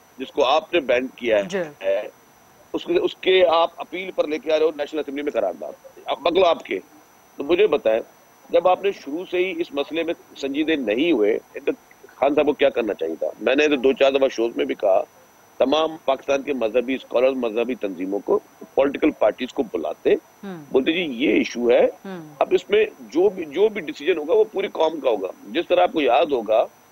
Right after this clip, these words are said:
Speaker 1: सानिया एपीएस हुआ था तो मियां साहब की गवर्नमेंट थी, तो एक prime minister house में एक meeting हुई जिसमें सारी पॉलिटिकल पार्टीज ने,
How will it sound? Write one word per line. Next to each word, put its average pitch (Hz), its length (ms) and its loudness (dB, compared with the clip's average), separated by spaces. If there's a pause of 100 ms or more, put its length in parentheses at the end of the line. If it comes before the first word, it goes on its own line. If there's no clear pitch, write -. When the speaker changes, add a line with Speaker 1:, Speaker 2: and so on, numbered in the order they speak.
(200)
Speaker 1:
सानिया 151 300 0
एपीएस 151 480 0
हुआ 113 140 0
था 135 100 -4
तो 175 100 -4
मियां 147 260 0
साहब 147 160 2
की 143 80 -6
गवर्नमेंट 123 380 -2
थी, 120 260 -2 (220)
तो - 260 -6
एक 160 220 0
prime 151 180 0
minister 170 240 0
house 135 240 2
में 160 140 -4
एक 165 80 -4 (380)
meeting 127 360 -2
हुई 123 220 0
जिसमें 156 440 0 (480)
सारी 160 280 2
पॉलिटिकल 147 460 -2
पार्टीज 123 480 -4
ने, 196 260 4